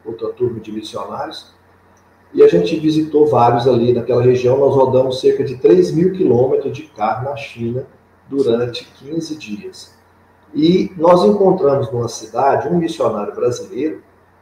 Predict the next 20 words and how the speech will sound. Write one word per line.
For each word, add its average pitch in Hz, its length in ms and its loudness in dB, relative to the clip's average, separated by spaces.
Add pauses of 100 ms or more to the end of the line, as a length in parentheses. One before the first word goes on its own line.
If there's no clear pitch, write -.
que 180 80 -8
estava 170 360 -4
passando 123 580 -2
fome. 214 520 -2
Ele 113 160 -2
estava 107 340 -2
à - 40 -6
capa - 320 -10
da 233 200 -2
gaita. 220 420 -6 (720)
O 131 80 -10
cara 127 340 -2
estava 143 260 0
mais 180 280 0
magro 143 460 -2
do - 160 -16
que 214 120 -2
palito 170 540 -4
de 180 180 -20
dente. 156 560 -2